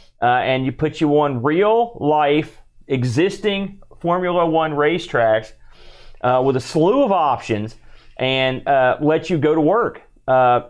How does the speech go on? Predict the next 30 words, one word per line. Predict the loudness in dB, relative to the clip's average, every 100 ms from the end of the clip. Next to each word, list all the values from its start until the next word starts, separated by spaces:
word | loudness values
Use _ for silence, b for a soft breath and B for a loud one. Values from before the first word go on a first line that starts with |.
| -8
there | -2 0
are | 2 0 -2
sixteen | -2 -4 -4 -6 -4 -4
tracks, | -4 0 0 0 -2
which | -6 -6
is | -4
ridiculous. | -4 -2 -2 -2 -2 -2 -4 -8 -20 b b
That's | -4 -2
a |
ridiculous | -2 0 0 0 0 0 0
amount | 0 0
of |
tracks. | 0 0 0 -2 -10 B B B B B
Uh, | 0 2
the | 2
game | 0 0 0 0
that | -2 -4
people | -4 -2 0 0 0 -6 -18 -4
early, | 2 2 2 0
when | -2 0
this | 0
game | 0 -2 -2
came | -2 0 2
out, | 0 0
the, | -2
probably | -2 -2 -2
the | -2
big | -2 0 0 0 -2 -12 -20 _ -20 _ -20 -10
main | -4 -2 -2 -4 -2
game | -2 -2 -4 -6